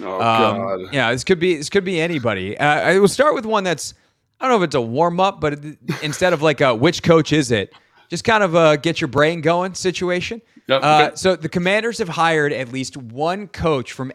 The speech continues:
Speaker 2: every division rival. So every other N F C
Speaker 1: Okay.
Speaker 2: East team has sent a coach to Washington this offseason.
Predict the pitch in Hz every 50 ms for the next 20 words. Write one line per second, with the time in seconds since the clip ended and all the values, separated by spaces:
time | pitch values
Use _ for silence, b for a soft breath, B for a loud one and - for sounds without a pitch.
0 | _ - 147 156 143 170 170 175 165 160 139 120 143 147 123 123 139 123 113 113
1 | 117 120 117 113 98 92 73 - - _ _ _ _ _ _ _ _ _ _ -
2 | - 123 123 139 165 160 185 185 185 180 170 170 139 143 160 165 139 120 120 117
3 | 117 135 151 135 - - - 160 151 135 113 107 101 101 117 120 - - - 139
4 | 139 131 - - - 123 - - 139 123 110 104 - - - b b b b b
5 | b _ - 127 123 131 123 123 120 - 131 120 110 127 117 117 113 104 120 110
6 | 107 - - - 160 156 123 120 110 101 101